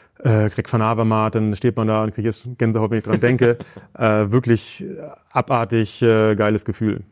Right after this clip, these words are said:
Speaker 1: Also muss man ganz klar sagen. Und die U C I, das machen die eigentlich ganz, ganz geschickt. Die haben so einen, so einen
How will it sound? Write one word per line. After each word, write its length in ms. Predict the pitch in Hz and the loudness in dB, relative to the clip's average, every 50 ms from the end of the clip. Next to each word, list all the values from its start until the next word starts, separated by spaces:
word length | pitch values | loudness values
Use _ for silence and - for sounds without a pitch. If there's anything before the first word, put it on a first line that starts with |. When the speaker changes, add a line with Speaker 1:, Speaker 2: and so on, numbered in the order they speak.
| - 147 | -10 -4
Speaker 1:
Also 180 | 117 101 98 | -2 0 2
muss 200 | 104 104 101 - | 2 0 2 0
man 180 | 113 104 104 104 | 0 0 2 2
ganz 160 | 101 104 98 | 2 0 0
klar 160 | - - 104 | 0 0 0
sagen. 260 | 98 104 104 104 104 104 | 2 2 2 2 0 0
Und 120 | 98 95 | -2 -2
die 100 | 104 113 | -4 -2
U 80 | 120 113 | -2 -4
C 220 | - - 120 117 | -2 0 0 2
I, 20 | |
das 160 | 113 117 - - | 2 2 2 2
machen 220 | 113 110 110 117 | -2 0 0 0
die 60 | 110 | 0
eigentlich 120 | 107 107 - | 0 2 0
ganz, 400 | 110 104 98 - - - - - | 0 -2 -2 -4 -10 -10 -8 -2
ganz 220 | - 110 107 - | -2 -2 0 0
geschickt. 420 | 117 - - - 123 - - - - - - - - - - - | 0 0 2 0 0 0 -2 -18 -20 -20 -20 -20 -20 -20 -14 -4
Die 80 | - 104 | 0 0
haben 140 | 104 110 107 | 2 2 2
so 140 | 101 107 104 | 2 2 2
einen, 340 | 104 101 104 101 101 101 | 2 0 0 -2 -2 -2
so 80 | 95 104 | -2 -2
einen 340 | 101 98 98 98 98 107 | -2 0 -2 -2 -4 -6